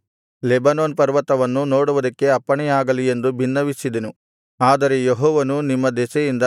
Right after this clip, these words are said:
ನನ್ನ ಮೇಲೆ ಕೋಪವುಳ್ಳವನಾಗಿ, ನನ್ನ ಮನವಿಯನ್ನು ಕೇಳದೆ, "ಸಾಕು, ಇದರ ವಿಷಯದಲ್ಲಿ ಇನ್ನು ನನ್ನ ಸಂಗಡ ಮಾತನಾಡಬೇಡ.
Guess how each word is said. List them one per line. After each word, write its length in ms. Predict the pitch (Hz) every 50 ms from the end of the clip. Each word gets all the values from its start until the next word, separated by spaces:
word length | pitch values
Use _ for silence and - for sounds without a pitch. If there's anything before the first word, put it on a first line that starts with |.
| 131
ನನ್ನ 240 | 139 131 127 123 127
ಮೇಲೆ 340 | 123 123 127 135 143 143 135
ಕೋಪವುಳ್ಳವನಾಗಿ, 1040 | - - 135 139 131 - 143 139 135 135 135 131 127 120 120 120 117 110 117 127 139 147 165 - _ _ _ _ _ -
ನನ್ನ 240 | 127 127 127 131 131
ಮನವಿಯನ್ನು 640 | 127 127 127 135 143 151 151 151 143 131 131 127 123
ಕೇಳದೆ, 480 | - 135 131 139 143 127 117 120 127 139 147 - _ _ _ _ _ _
"ಸಾಕು, 520 | - - 147 131 139 160 - 165 131 117 - _ _
ಇದರ 300 | 135 131 123 135 135 139
ವಿಷಯದಲ್ಲಿ 680 | 131 131 131 - - 160 156 151 139 139 131 131 147 151
ಇನ್ನು 180 | 139 135 135 139
ನನ್ನ 260 | 135 131 127 127 127
ಸಂಗಡ 320 | 123 - 127 127 139 143
ಮಾತನಾಡಬೇಡ. 840 | 143 131 123 123 139 139 160 156 147 147 143 143 135 127 131 131 120